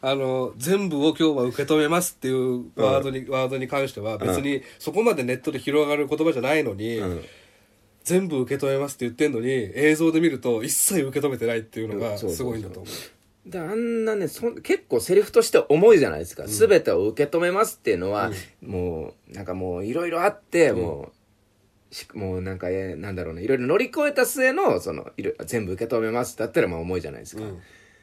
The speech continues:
Speaker 2: 初対面の人に「全部受け止めます」ってやっぱ怖いっすよ。
Speaker 1: あー。
Speaker 2: 何も考えてないからそういうこと言えん。
Speaker 1: 確か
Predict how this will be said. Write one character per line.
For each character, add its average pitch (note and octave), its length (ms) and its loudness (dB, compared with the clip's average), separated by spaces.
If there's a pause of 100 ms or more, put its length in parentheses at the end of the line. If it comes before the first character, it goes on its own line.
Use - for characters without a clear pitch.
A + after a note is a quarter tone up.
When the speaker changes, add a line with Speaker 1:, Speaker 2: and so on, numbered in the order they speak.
(320)
Speaker 2:
初 - 140 -20
対 G#3 160 -12
面 B2 160 -6
の F2+ 60 -6
人 F2 180 -8
に D2+ 120 -8
「全 C#3+ 180 -2
部 F2+ 100 -6
受 F#2 120 -8
け G2 100 -8
止 G2+ 40 -6
め G2 60 -8
ま G#2+ 140 -8
す」 G2 60 -14
っ - 20 -20
て - 60 -12
や - 60 -14
っ - 20 -20
ぱ - 60 -18
怖 C#3+ 280 -4
い G#2+ 60 -4
っ D#2+ 40 -8
す - 160 -18
よ。 - 100 -20
Speaker 1:
あ - 20 -14
ー。 F#2 300 -12
Speaker 2:
何 C3+ 100 -2
も D#3 80 0
考 E3 180 2
え D3 40 4
て G#2 100 -2
な G#2+ 80 -2
い A2 60 -2
か F2 80 -6
ら - 40 -10
そ E2+ 120 -8
う - 20 -2
い - 0 -
う D#2 40 -10
こ D#2 60 -6
と D2+ 80 -10
言 D#2+ 100 -10
え - 20 -12
ん。 - 40 -18
Speaker 1:
確 G2+ 220 -18
か F#2 80 -18